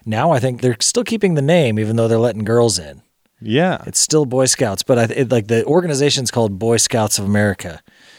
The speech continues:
Speaker 1: but I think they're just calling it Scouting now.
Speaker 2: Yeah, I was gonna say, like, do you think they should change their name to,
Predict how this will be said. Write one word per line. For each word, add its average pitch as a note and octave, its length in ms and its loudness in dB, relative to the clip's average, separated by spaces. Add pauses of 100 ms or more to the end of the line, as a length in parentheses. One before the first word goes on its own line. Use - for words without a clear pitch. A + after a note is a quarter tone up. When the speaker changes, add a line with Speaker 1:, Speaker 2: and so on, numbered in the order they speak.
(160)
Speaker 1:
but G2+ 120 0
I G2 60 0
think C#3 180 -2
they're G#2+ 140 -2
just G2+ 180 -4
calling A2+ 280 0
it G2+ 120 -6
Scouting - 680 -2
now. - 320 -18 (520)
Speaker 2:
Yeah, F3+ 200 2
I A2 40 2
was C3 140 -2
gonna G#3+ 160 2
say, F#3+ 200 2
like, A2 340 -2
do D3 80 -2
you F3+ 140 2
think D#3+ 300 -2
they E3 120 2
should C#3+ 220 -2
change B2 380 0
their A#2+ 180 2
name A#2 540 0
to, A2 680 2